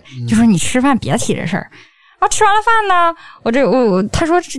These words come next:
Speaker 2: 就想这是不行，话也没说透啊。”他们就去了K T V唱歌，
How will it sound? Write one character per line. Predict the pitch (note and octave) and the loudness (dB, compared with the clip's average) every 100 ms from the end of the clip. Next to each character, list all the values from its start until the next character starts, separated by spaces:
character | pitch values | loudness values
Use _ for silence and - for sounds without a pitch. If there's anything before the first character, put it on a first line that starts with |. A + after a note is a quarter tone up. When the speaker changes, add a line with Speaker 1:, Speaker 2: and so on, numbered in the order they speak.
| C#4 - | -14 -6
Speaker 2:
就 | F4 | -4
想 | D4+ B3+ A#3 | -2 -2 -2
这 | G4+ | -4
是 | - - - A#4+ | -6 -6 -6 -2
不 | B4+ | 0
行， | D4+ D4+ | 0 2
话 | A4 D4+ | 2 0
也 | |
没 | A3+ | 0
说 | D4+ F#4+ | 0 -2
透 | - G#4 E4 | 2 4 4
啊。” | G#3 G#3 _ _ | 2 -2 _ _
他 | A#3+ | 0
们 | B3 | 2
就 | C4+ B3+ | 2 2
去 | - | 0
了 | G#3+ | 0
K | - | 2
T | B3 | 2
V | A#3+ | 2
唱 | A#3 G#3+ F#3+ | 0 -2 0
歌， | F3+ | -2